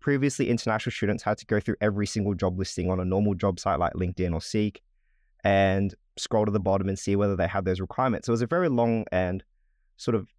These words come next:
disempowering journey for them. And we really wanted to make it as easy as possible, um, really lower those barriers as much as we could, um,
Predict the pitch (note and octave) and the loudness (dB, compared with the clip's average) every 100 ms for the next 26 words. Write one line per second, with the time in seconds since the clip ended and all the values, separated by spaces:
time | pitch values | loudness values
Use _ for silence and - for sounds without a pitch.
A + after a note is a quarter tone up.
0 | _ _ _ C3 - A2 G2+ G2+ G2+ G2+ | _ _ _ -2 -2 -2 -2 0 2 2
1 | G2 F2 F#2 F2+ F#2 - F2 E2+ F2+ - | 0 0 0 0 -2 -2 -2 -2 -4 -4
2 | F#2+ F#2+ G2 - A#2+ B2+ A2+ G2 G#2 A2+ | -2 0 -2 -2 0 2 0 -2 2 2
3 | A2+ A2+ - A2 G#2 - F#2+ G2+ - F#2+ | 2 0 0 0 0 -2 -2 0 0 0
4 | G2+ G2 - F2 E2+ - E2 E2 - E2 | 2 0 0 -2 -2 -4 -6 -6 -2 0
5 | E2 E2 - - A2 A2 G2+ G2+ G2 G2+ | 0 -4 -10 -2 2 2 2 2 4 4
6 | F#2+ F2+ F2 E2+ F2+ F#2+ F#2+ A#2 A#2+ F#3 | 2 0 0 0 0 -2 -2 -2 0 -2
7 | - A2+ G2 F#2 E2 - _ _ _ F2 | -2 -2 -2 0 -2 -6 _ _ _ -4
8 | E2+ E2+ | -2 -2